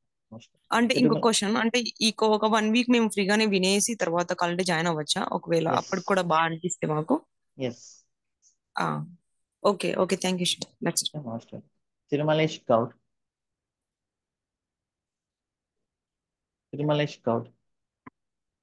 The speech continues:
Speaker 1: ఓకే. రాము సాయిఫోన్.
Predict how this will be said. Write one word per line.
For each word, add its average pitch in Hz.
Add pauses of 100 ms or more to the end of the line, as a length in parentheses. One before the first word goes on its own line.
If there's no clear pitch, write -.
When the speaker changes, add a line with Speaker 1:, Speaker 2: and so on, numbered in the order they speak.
(2750)
Speaker 1:
ఓకే. 156 (1600)
రాము 131
సాయిఫోన్. 135